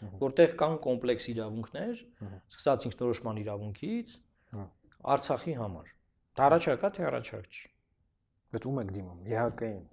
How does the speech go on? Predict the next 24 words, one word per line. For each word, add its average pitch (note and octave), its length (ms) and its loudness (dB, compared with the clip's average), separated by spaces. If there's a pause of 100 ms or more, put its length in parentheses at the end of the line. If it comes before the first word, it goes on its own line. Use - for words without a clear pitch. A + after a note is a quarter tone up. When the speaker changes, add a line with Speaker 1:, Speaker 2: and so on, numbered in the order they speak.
(680)
Speaker 1:
Այս A#2+ 160 -4
պայմաններում A#2+ 640 0
Speaker 2:
Ասում G#2+ 40 -2
Speaker 1:
Ե G#2+ 60 0
Հ A2 140 2
Կ-ին B2+ 200 2
Speaker 2:
ենք, F3+ 140 2 (220)
մենք F3+ 260 2
ուզում F#3 240 -4
ենք, B3+ 200 -2
որ F#3 200 0
այս E3+ 200 0
բանակցությունները D#3 680 2
գնա, E3+ 300 0 (220)
Speaker 1:
Մհմ։ A2 200 -10 (200)
Speaker 2:
ը, A#2+ 140 0 (640)
Ե C3 280 8
Հ C#3+ 160 2
Կ-ի, C3+ 320 0 (140)
Speaker 1:
Մհմ։ F3 180 -4
Speaker 2:
Մինսկի C3 300 -6
խմբի B2+ 420 -2 (760)
հովանու D3 440 4
ներքո։ A#2 360 -2